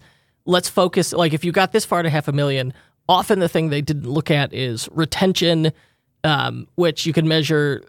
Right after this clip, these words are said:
as a key performance indicator is, like, uh, return customer rate and customer lifetime value.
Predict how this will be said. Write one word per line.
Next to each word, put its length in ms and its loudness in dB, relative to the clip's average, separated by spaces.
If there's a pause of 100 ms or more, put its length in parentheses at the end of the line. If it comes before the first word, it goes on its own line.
as 260 -2
a 200 0
key 140 -2
performance 520 -2
indicator 400 0
is, 200 -4
like, 280 -4 (120)
uh, 260 -2
return 280 -4
customer 400 -2
rate 420 0
and 280 -2
customer 340 -4
lifetime 320 -4
value. 460 2